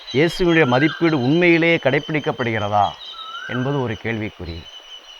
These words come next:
இயேசுவின் நீதியும் இரக்கமும் இங்கு கடைப்பிடிக்கப்படுகிறதா என்பது ஒரு கேள்விக்குறி. இப்ப இவ்வாறு நாம் பார்த்தோம் என்றால்,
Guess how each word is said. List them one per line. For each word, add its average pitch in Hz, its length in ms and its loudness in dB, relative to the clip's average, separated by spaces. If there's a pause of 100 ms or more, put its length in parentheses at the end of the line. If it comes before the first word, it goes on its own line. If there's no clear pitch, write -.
(320)
இயேசுவின் 190 520 4
நீதியும் 185 500 6
இரக்கமும் 175 420 6
இங்கு 143 220 4
கடைப்பிடிக்கப்படுகிறதா 127 1120 4
என்பது 117 360 -4
ஒரு 107 180 -6
கேள்விக்குறி. 98 560 -8 (880)
இப்ப - 120 -2
இவ்வாறு 202 320 10
நாம் 180 180 10
பார்த்தோம் 165 320 8
என்றால், 147 400 8